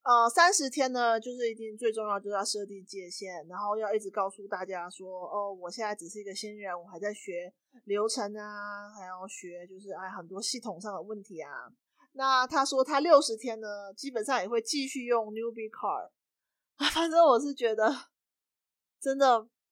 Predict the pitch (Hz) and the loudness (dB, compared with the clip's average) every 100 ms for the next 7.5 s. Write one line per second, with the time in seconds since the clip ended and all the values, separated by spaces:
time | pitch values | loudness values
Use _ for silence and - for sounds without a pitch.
0 | _ - 247 240 226 247 220 233 208 190 | _ -2 2 2 2 4 4 4 2 0
1 | 170 190 202 185 180 - 156 92 - _ | -8 -10 -8 -10 -12 -8 -6 -6 -12 _
2 | _ 220 196 170 175 151 180 - - _ | _ -12 -8 -8 -8 -14 -14 -12 -12 _
3 | _ _ _ _ _ _ _ _ _ _ | _ _ _ _ _ _ _ _ _ _
4 | _ _ 339 349 - 392 339 359 339 320 | _ _ 0 0 4 8 8 10 10 8
5 | 294 214 233 233 226 240 269 247 214 247 | 0 -4 -4 -4 -4 -4 -2 -4 -4 -8
6 | 262 269 196 190 214 - 220 208 180 160 | -6 -4 -4 -6 -8 -6 -6 -6 -8 -8
7 | 240 233 220 233 214 | -4 -4 -4 -6 -6